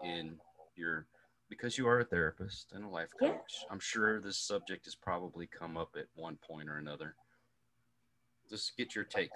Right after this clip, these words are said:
Speaker 1: on it.
Speaker 2: I, I like this subject. And I actually, I try to help men. Men don't always appreciate my help. I don't know why, but, you know, I actually did a Twitter thread on this.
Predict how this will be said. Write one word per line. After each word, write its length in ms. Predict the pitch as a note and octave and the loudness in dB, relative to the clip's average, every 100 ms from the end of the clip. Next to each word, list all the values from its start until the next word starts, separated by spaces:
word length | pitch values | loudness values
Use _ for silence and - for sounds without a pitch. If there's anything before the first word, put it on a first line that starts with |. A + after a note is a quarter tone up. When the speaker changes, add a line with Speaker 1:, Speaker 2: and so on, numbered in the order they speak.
| E4 | 0
Speaker 1:
on 80 | C3 | 0
it. 80 | - - - F4+ | -14 -20 -20 -4
Speaker 2:
I, 100 | G4+ B4+ - - | 0 0 -4 -6
I 120 | A4+ D#4+ | 2 8
like 460 | D4+ E4 A4+ B4+ - | 12 12 10 8 6
this 300 | C4 B3+ - | 6 6 0
subject. 760 | A3+ F#3 F3 F#3 D#3+ D3+ - - - - - C4+ | 6 6 4 2 0 -2 -10 -14 -14 -14 6 8
And 120 | C4+ | 10
I 300 | C#4+ E4 G#4 A4+ | 12 12 12 10
actually, 720 | E4 D#4 D#4+ D#4 D4 C#4+ D4+ D#4+ | 8 6 4 8 10 10 8 6
I 360 | B3+ C4 B3+ B3+ - | 8 10 10 8 6
try 240 | C4+ B3+ | 6 8
to 80 | C#4 | 8
help 280 | C4+ C4 A3 | 8 6 8
men. 480 | A#3 G3 F#3 B3 F#4+ - - - - | 10 12 12 10 4 -4 -12 -4 8
Men 260 | B3 C#4 C4+ | 12 12 12
don't 160 | C4+ | 12
always 320 | B3+ A#3+ A#3+ | 12 12 12
appreciate 540 | A3 - E4+ F#4 D4 A#3+ | 6 4 6 8 8 8
my 120 | A3+ | 6
help. 320 | G#3+ G#3+ A3 - - - | 8 8 6 2 -10 0
I 80 | A#3+ | 6
don't 140 | C4 A#3+ | 10 10
know 80 | |
why, 420 | G#3 A#3 D#4+ C4 G#3+ | 8 8 10 10 10
but, 220 | A#3+ G#3+ - - - - | 10 10 6 -12 -2 8
you 120 | B3 | 12
know, 260 | B3 A3+ - | 12 10 10
I 380 | A#3+ C4+ D#4+ F4 | 12 12 10 8
actually 420 | C#4+ C#4+ - C#4+ A3 | 6 6 6 4 4
did 420 | - G3+ F3 F#3 - - | 8 10 12 10 6 4
a 160 | G#3+ G#3 - - | 6 6 2 -6
Twitter 600 | - - D4+ G4 F4+ C#4 - | -2 6 8 10 8 6 2
thread 280 | G#3 G3+ F3+ | 2 6 8
on 160 | E3+ D#3+ | 6 4
this. 380 | E3 - - | -2 -6 -12